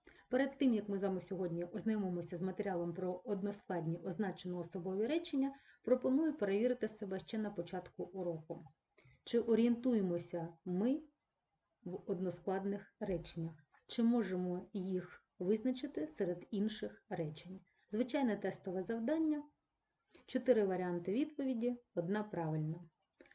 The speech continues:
Спливли вінки купала по річках. Жіноча доля, панна вередлива. Приходь до мене, о північна зірко,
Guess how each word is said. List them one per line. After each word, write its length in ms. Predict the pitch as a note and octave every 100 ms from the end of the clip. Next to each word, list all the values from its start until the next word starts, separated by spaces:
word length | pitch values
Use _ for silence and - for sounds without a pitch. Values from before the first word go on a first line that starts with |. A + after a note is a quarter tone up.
| _ _
Спливли 480 | - - B3+ C#4 D4+
вінки 300 | A3 G#3 G#3
купала 480 | G3+ - F#3 G3
по 160 | G#3 A3+
річках. 680 | A3 A3 - G#3+ G#3+ - - _ _ _ _ -
Жіноча 460 | F#3 A3+ B3 -
доля, 460 | G#3+ C4 D4 E3+ D#3 - _
панна 420 | - F#3+ F#3+ F#3 F3
вередлива. 760 | F3 E3+ D#3 D#3 D#3 E3 A3+ - _ _ _
Приходь 420 | - B3 B3+ C4+ F#3+
до 100 | F3+
мене, 340 | F3 E3+ D#3+
о 100 | F#3+
північна 580 | - G3 G3 F#3 - F#3
зірко, 580 | E3+ F3 E3+ D#3+ F#3